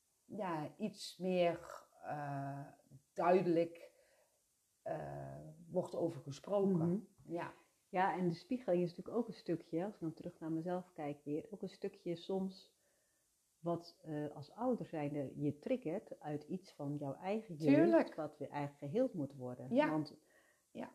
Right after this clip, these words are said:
Speaker 2: Ja, mijn dochter is
Speaker 1: Mooi
Speaker 2: al-,
Speaker 1: gezegd.
Speaker 2: is inderdaad heel onze-, was heel onzeker en voelde zich nooit goed genoeg. En ze was altijd, eh, op de, zichzelf aan het mopperen en boos. En, eh,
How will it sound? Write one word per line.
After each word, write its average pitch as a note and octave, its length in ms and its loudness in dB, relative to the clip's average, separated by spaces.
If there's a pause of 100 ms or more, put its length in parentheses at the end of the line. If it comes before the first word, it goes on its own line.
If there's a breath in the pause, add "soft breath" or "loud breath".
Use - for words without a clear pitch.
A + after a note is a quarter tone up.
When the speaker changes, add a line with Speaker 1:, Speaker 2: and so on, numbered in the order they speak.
(140)
Speaker 2:
Ja, C3 160 -4
mijn D3 180 0
dochter F3+ 260 -4
is D3+ 80 -4
Speaker 1:
Mooi D#3+ 120 -4
Speaker 2:
al-, D#3+ 60 -2
Speaker 1:
gezegd. A3 340 -6
Speaker 2:
is E3 240 -4
inderdaad D3+ 360 0
heel F3 220 0
onze-, C#3+ 580 0
was F#3+ 260 -2
heel F3+ 180 -2
onzeker D#3 720 0
en C#3 380 -6
voelde F#3 280 -4
zich D#3+ 240 -6
nooit F#3+ 280 -4
goed G#3 260 -8
genoeg. F#3 400 -8
En F3 380 -6
ze - 140 -14
was E3 160 -8
altijd, F#3 580 -6 (200)
eh, C#3+ 180 -8 (800 soft breath)
op - 200 -8
de, D#3 180 -2
zichzelf F3+ 460 -6
aan E3 80 -6
het D3 80 -6
mopperen F#3 640 2
en G3 320 -2
boos. G3 580 2
En, F#3 340 -4
eh, E3+ 340 -2